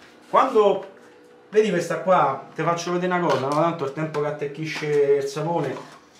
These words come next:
vedi com'è fatta, guarda che mi ricorda, no? Allora è successo che una mattina mi, mia nonna si alzava presto alle quattro, quattro e mezza del mattino, che ha fatto?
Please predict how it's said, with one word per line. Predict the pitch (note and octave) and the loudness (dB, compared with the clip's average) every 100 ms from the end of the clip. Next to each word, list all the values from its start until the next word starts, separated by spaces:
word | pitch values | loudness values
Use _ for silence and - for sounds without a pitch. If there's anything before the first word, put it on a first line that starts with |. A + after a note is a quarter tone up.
| - _ - | -20 _ -20
vedi | - G#3+ | 4 4
com'è | D#3+ D#3 | 6 0
fatta, | D#3 F3 D3 - C#3 | 0 0 0 0 2
guarda | F3 F3 | 2 2
che | E3 | 0
mi | E3+ E3 | 2 0
ricorda, | D#3 C#3 A#2+ C3+ D3 D#3 - - _ _ _ _ _ _ | 2 0 -2 -2 -4 -4 -14 -20 _ _ _ _ _ _
no? | B2 D3+ - - - _ - - - _ _ _ | -4 -2 -2 -6 -20 _ -20 -20 -20 _ _ _
Allora | - - D#3 | -4 0 0
è | |
successo | G#2 D3 - C#3+ - - D3 D#3 - - - - - - - | -2 -6 -4 -4 -4 -2 -2 -2 -10 -20 -20 -20 -18 -16 -8
che | D3+ | -2
una | |
mattina | E3+ E3 - D#3+ B2+ | 0 0 -2 -4 -4
mi, | B2+ B2+ B2+ | -4 -4 -4
mia | C3 D#3 | -4 -2
nonna | E3 C#3 | -2 -2
si | |
alzava | B2+ B2 C3+ C3 | -4 -4 0 0
presto | C#3+ C#3 - | 2 0 -2
alle | A#2+ | -6
quattro, | A#2+ C#3 B2+ - A#2 | 2 2 2 -2 -4
quattro | A#2 F#2 B2 | -4 -4 -6
e | |
mezza | B2+ C3 B2 | -6 -8 -8
del | B2 | -8
mattino, | C3 B2+ C3 A2 | -8 -8 -8 -6
che | G#2+ | -2
ha | D3 | -4
fatto? | D3 A2+ - G#2+ | -2 -4 -4 -12